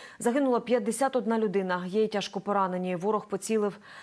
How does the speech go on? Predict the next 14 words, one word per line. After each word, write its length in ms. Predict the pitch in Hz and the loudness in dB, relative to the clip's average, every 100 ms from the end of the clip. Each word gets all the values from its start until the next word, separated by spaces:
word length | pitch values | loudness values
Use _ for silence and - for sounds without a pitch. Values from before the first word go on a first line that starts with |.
| - | -6
село 480 | - 214 208 220 196 | 0 2 4 2 2
посеред 460 | 196 196 190 185 | -2 0 0 0
білого 420 | 180 214 196 185 185 | 0 2 2 2 0
дня, 400 | 196 226 233 196 | 4 4 4 0
влучив 360 | 202 202 190 | -2 -2 -2
у 40 | 180 | 0
магазин, 480 | 180 180 165 220 202 | 0 -2 0 0 0
кафе, 400 | 185 - 226 214 | -4 0 0 2
де, 220 | 196 185 - - - | 0 0 -6 -20 -8
за 120 | 170 | -4
інформацією 520 | 180 196 202 196 185 | -2 0 0 0 -2
Харківської 500 | 180 185 185 - - | -2 -2 -2 -6 -4
обласної 380 | 170 175 - 180 | -2 -2 -2 -2
прокуратури, 600 | 175 175 185 185 226 208 | -2 -4 -4 -2 0 0